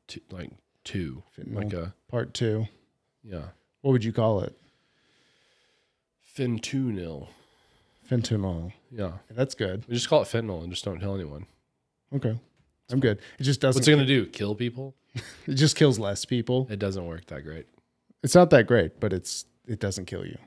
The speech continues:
Speaker 1: Yeah.
Speaker 2: What's wrong with that?
Speaker 1: It's
Speaker 2: We need to get back into Tardos.
Speaker 1: I know. I was looking at, uh, I saw, like,
Speaker 2: We need to
Speaker 1: one of
Speaker 2: text
Speaker 1: the
Speaker 2: that
Speaker 1: pictures.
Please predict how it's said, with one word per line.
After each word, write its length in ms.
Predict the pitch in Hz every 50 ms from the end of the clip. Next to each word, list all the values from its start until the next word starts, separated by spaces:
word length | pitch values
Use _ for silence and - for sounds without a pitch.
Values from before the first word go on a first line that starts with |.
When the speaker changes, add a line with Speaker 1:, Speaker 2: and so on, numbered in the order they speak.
| _ _
Speaker 1:
Yeah. 100 | 90 85 85 82 82 82 85 _ _ _ _ _ _ _ _ _ _ _ _ _ _ _ _ _ _ _ -
Speaker 2:
What's 140 | 131 - 156
wrong 160 | 143 131 120
with 120 | 110 -
that? 300 | 107 123 127 107 - - _ _ _ _ _ _ _ _ -
Speaker 1:
It's 100 | - 131 143
Speaker 2:
We 80 | 175
need 120 | 214 294 285
to 80 | 285
get 140 | 196 175 127 127
back 160 | 127 127 -
into 160 | 143 127 101
Tardos. 760 | - - - - 127 131 139 110 85 87 95 - - - - - _ _ _ _ _ _ _ _ _ -
Speaker 1:
I 100 | 110 120
know. 340 | 131 135 139 147 147 135 120
I 140 | 104 113 127
was 200 | 131 127 117 117
looking 260 | 131 123 - 139 135
at, 140 | 127 120 -
uh, 420 | 127 120 117 113 113 107 104 92 -
I 100 | 101 104
saw, 340 | - - 120 120 117 117 - - -
like, 360 | 95 98 104 98 92 - - _ _ _ _ _ _ -
Speaker 2:
We 80 | 139 151
need 140 | 226 254
to 60 | 285 233
Speaker 1:
one 100 | - -
of 160 | 120 - - -
Speaker 2:
text 260 | 123 147 117 113 -
Speaker 1:
the 80 | 143
Speaker 2:
that 40 | 117 123
Speaker 1:
pictures. 160 | 120 117